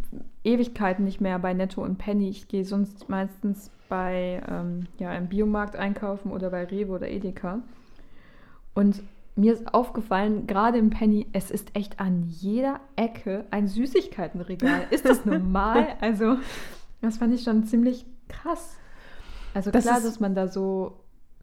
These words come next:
Speaker 1: drauf getrimmt wird. Oder wenn man mit einem Kind da durchgeht, da kannst du ja nicht mal das umgehen. Also bei Rewe oder bei Edeka habe ich schon das Gefühl, dass man das gut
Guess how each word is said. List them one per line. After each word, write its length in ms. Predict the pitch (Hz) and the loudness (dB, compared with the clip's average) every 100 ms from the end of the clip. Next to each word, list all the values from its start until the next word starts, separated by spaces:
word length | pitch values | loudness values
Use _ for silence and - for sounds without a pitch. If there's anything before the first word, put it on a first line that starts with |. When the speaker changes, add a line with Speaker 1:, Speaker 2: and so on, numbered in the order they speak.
| - | -6
Speaker 1:
drauf 240 | 202 208 | -2 -2
getrimmt 540 | - - 240 269 - - | -4 -4 0 0 0 -4
wird. 180 | 170 | -4
Oder 200 | 175 185 185 | -2 0 2
wenn 120 | 202 | 4
man 140 | 202 | 4
mit 180 | 196 190 | 2 0
einem 120 | 190 | -4
Kind 260 | - 240 - | 0 -2 -2
da 60 | |
durchgeht, 460 | 175 214 262 - 190 | -2 -2 -2 -6 -6
da 60 | 175 | -4
kannst 280 | 233 254 | 0 0
du 40 | 220 | 0
ja 60 | |
nicht 160 | 208 208 | -2 -2
mal 300 | 208 190 190 - - | -2 -2 -6 -8 -6
das 180 | 202 - | -6 -2
umgehen. 600 | 190 180 233 226 160 - - - - | -2 0 0 0 -2 -8 -18 -16 -8
Also 200 | 180 185 | -4 -2
bei 360 | 185 180 175 | -2 -2 -4
Rewe 300 | 180 202 226 220 | -2 -2 0 0
oder 260 | 190 180 | 0 -2
bei 220 | 175 170 | -4 -4
Edeka 320 | - 202 233 220 | -4 -4 -2 -4
habe 100 | 214 | -4
ich 60 | |
schon 140 | 220 214 | -2 -2
das 140 | 214 | -2
Gefühl, 460 | 208 - 214 214 220 - - _ - - _ _ - | -8 -6 -2 -2 -2 -12 -20 _ -20 -20 _ _ -8
dass 180 | 202 | -4
man 120 | 202 196 | -2 0
das 200 | 190 190 | 0 0
gut 280 | 220 220 | -2 -2